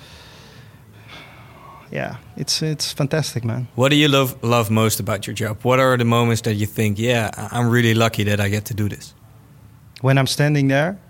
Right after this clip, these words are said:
Speaker 1: in front of a big player and the shoot went well, and we know, "Yeah, this is a money, this is the money shot, or this is the, this is, uh,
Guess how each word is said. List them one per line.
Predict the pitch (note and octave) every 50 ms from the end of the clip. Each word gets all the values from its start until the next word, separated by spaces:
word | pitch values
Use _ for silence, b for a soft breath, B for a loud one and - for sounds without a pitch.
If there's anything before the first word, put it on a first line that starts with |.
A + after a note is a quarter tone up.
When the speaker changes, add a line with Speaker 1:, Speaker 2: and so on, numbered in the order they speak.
| - _ _ - - _ _ -
Speaker 1:
in | C3+ C3
front | - - C3+ C3+ C#3 C#3 C#3
of | C#3 C3+ A#2+ A#2
a | C3 B2+ B2+ B2 B2 A#2 B2 B2 B2+
big | B2+ C#3 C3+ C#3+
player | - C3+ C#3 D3 C#3+ D3 E3 F3 - - b b b b b b b b b b b b b - F3
and | C#3+ C3+ B2+ B2
the | B2
shoot | - - E3 D3+ B2+
went | C3+ C3+ C3 A#2
well, | A2 B2+ B2+ C3+ D3+ E3+ E3+ E3+ - - - - - - - - - - - -
and | C3+ C3 B2
we | C3 C3
know, | C3 C3 C3 B2+ B2
"Yeah, | B2 C3 C3 C3
this | - C#3 - -
is | C3 A#2 - -
a | B2 B2
money, | B2 B2 A#2+ A#2+ A#2+ A#2 A#2 B2
this | B2 C3 B2 -
is | B2 G#2+
the | - B2
money | B2 B2 B2 B2
shot, | - - C3 B2 A#2+ A#2 -
or | C3 A#2+
this | A#2 B2+ B2 - B2+
is | A#2+ G#2+
the, | B2 A#2+ A#2+ A#2 A#2 A#2+ A#2 A#2+ A#2+ B2 B2 B2 A#2 A#2 A#2 A2 - - D3+ - B B B B B B B B B B B B B B B -
this | C3 B2+ - -
is, | B2 A2+ - - -
uh, | B2 A#2+ A#2+ A#2+ A#2+ A#2 A#2 A#2+ B2 - - - - - -